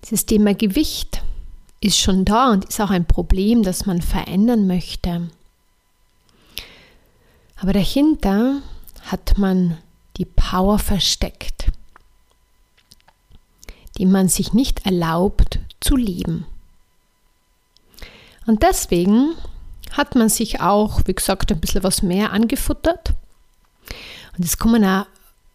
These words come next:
Frauen zu mir, die haben jetzt gar nicht ein richtiges Gewichtsproblem, so dass sie zu viel auf den Rippen haben, aber die einfach total unglücklich sind oder immer wieder Schmerz mit dem Körper haben. Also man kann sich auf unterschiedliche Art und Weise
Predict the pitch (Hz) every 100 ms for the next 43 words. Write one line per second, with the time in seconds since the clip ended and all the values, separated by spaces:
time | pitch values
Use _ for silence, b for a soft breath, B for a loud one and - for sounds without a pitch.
0 | _ - - - 156 208 254 254 233 233
1 | 240 196 226 247 - - 233 262 220 214
2 | 240 - 240 226 - 208 359 - - -
3 | - 156 170 170 180 269 - - - 175
4 | 170 190 - 214 - 277 285 - - 196
5 | 175 214 214 208 185 190 196 185 208 -
6 | - - 208 240 - 294 - 208 - -
7 | - 208 214 196 175 208 226 214 202 202
8 | - 139 147 190 226 - 190 160 170 160
9 | - 175 - 156 170 175 175 - _ _
10 | _ _ _ _ _ - - B B B
11 | B B B B B B B B B B
12 | B B B B _ _ - 233 240 240
13 | 226 - 247 294 349 320 - 214 - 277
14 | 330 349 311 - 277 277 262 277 185 180
15 | - 208 190 175 175 175 - 220 220 285